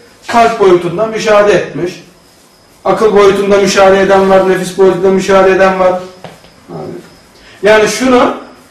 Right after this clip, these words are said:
bu zühre, katre, reşeyi niçin misal verdi? Şunu anlamak için farklılık nedendi bu? Farklılığın nedeni Esma-i Hüsna'ydı, çeşitliydi. Ben anlamadım yani Esma-i Hüsna nasıl çeşitli,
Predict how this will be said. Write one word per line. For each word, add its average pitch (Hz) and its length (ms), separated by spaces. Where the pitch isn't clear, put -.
bu 226 140
zühre, 226 400
katre, 226 400
reşeyi 233 500
niçin 247 280
misal 202 360
verdi? 190 400
Şunu 269 440
anlamak 240 400
için 180 200
farklılık 202 720
nedendi 269 440
bu? - 260
Farklılığın 240 920
nedeni 262 580
Esma-i 247 600
Hüsna'ydı, 254 540
çeşitliydi. 247 800
Ben 233 140
anlamadım 254 580
yani 214 240
Esma-i 240 380
Hüsna 240 260
nasıl 254 240
çeşitli, 214 540